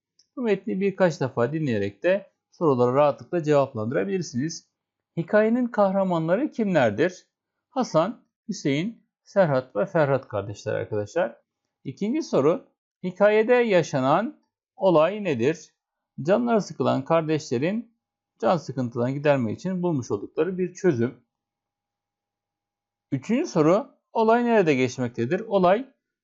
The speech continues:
Hasan ve Hüseyin'in evinde geçmektedir.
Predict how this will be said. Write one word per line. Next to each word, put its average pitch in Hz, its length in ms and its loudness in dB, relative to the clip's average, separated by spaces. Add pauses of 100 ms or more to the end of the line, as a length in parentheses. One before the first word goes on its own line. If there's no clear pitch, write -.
(100)
Hasan 190 400 -2
ve 139 100 -2
Hüseyin'in 160 640 -4 (240)
evinde 151 600 0 (180)
geçmektedir. 160 840 -4